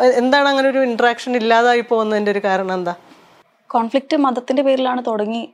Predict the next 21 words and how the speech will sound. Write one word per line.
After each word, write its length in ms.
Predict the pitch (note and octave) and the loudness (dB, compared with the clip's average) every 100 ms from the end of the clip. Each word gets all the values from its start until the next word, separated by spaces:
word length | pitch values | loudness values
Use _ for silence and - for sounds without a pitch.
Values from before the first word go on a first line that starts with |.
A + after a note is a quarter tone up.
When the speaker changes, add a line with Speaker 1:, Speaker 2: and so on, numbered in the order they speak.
| - | -6
Speaker 2:
വെക്കുന്നത്. 500 | G#3+ - G3+ F#3 - _ _ | -6 -2 -4 -4 -10 _ _
കാരണം, 340 | A3 G#3+ A#3 B3 B3 _ _ _ _ _ - | -4 -2 -4 -6 -14 _ _ _ _ _ -4
ആ, 60 | G#3+ G#3+ | -2 0
അതുവരെ 260 | A3+ B3+ C4 | 2 2 2
വളർന്ന 420 | B3+ B3 B3 B3+ | 2 0 -2 -2
ഒരു 400 | B3 B3 B3 - _ _ - | 0 0 -2 -6 _ _ -4
സാഹചര്യത്തിൽ 500 | A#3+ A#3 A3+ A#3+ B3 | -2 0 0 -2 -2
നിന്ന് 140 | A#3+ B3+ | -4 -2
മാറിയപ്പോൾ 720 | A#3+ A3+ A#3 A#3 B3 A#3+ - _ G3+ - _ _ - | -2 -2 -2 -2 -4 -4 -8 _ -20 -20 _ _ 0
കുറ-, 160 | C4 - | 0 0
കുറച്ചുകൂടെ 360 | B3+ B3 C4+ | -4 -2 -2
വിശാലമായിട്ട് 520 | C4+ B3+ B3+ B3+ B3 | -2 0 0 0 0
ലോകത്തെ 280 | A#3+ A#3 A#3 A#3+ | -2 -2 -4 -4
കാണാൻ 280 | A3 A3+ | -6 -8
ശ്രമിച്ചു, 500 | A3+ A#3 G#3+ G#3 A3+ A3+ | -6 -6 -6 -8 -6 -4
മൻ-, 200 | A3+ G#3+ _ - | -6 -10 _ -4
മനസ്സിലാക്കി 440 | A#3 A3+ C4+ C4 | -2 0 0 2
തുടങ്ങി 460 | C4 A#3+ A#3+ A#3+ - - | 0 0 -2 -6 -10 -8
എന്ന് 140 | A#3+ | -6
പറഞ്ഞപ്പോൾ 420 | A#3 A3+ A3 A#3+ - | -6 -6 -8 -10 -8
നമ്മളുടെ 420 | A#3 A#3+ A#3+ | -6 -4 -4